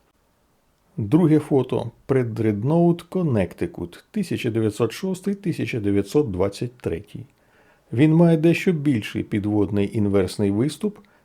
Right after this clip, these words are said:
як видно із схеми. І, судячи з фото, хвиля перед носом майже непомітна. Вона розсікається, а її вершина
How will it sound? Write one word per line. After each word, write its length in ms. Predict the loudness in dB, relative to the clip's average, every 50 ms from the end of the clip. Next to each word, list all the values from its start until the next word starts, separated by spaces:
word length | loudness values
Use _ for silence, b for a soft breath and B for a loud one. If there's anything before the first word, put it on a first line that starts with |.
| b b -6
як 260 | -4 -4 -4 -2 -2
видно 380 | -2 0 0 0 0 -2 -4 -2
із 160 | -4 -6 -6
схеми. 580 | -6 -8 -12 -14 -12 -8 -6 -6 -6 -6 -10 -14 -16 -18 _ _ _ _ _ _ _ _ _ -2
І, 100 | -2 0
судячи 440 | 0 0 0 0 0 0 0 -2
з 80 | -4 -6
фото, 540 | -4 -2 0 2 2 2 0 -2 -2 -4 -8 _ _ _ _ _
хвиля 560 | -20 -10 -6 -4 0 2 2 2 2 2 0 0
перед 360 | 2 2 4 4 4 4 2
носом 380 | 2 2 2 2 0 0 0 0
майже 420 | -2 -2 0 0 0 0 0 0 0
непомітна. 640 | 0 0 0 0 0 0 0 -2 -4 -6 -10 -10 -6
Вона 300 | -4 -2 0 0 2 2
розсікається, 920 | 2 0 -2 -2 -4 -4 -4 -4 -4 -4 -4 -4 -4 -4 -4 -4 -4 -2 0
а 100 | 0 0
її 260 | 2 2 2 2 2
вершина 580 | 2 2 0 0 -2 -2 -2 -2 -2 -2 -2